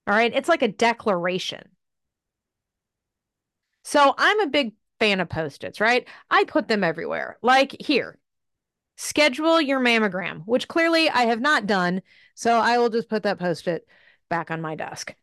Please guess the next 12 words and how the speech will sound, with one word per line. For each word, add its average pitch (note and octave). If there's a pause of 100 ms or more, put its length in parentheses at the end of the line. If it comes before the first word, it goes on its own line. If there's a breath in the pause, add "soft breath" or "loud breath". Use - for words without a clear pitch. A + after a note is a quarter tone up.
(720)
right? A#3 (280)
I C4
put C#4+
Post-its E4
everywhere. - (800)
So C#4 (760)
put G#4
your G4+
why F4+
on E4
your D4+
Post-its. -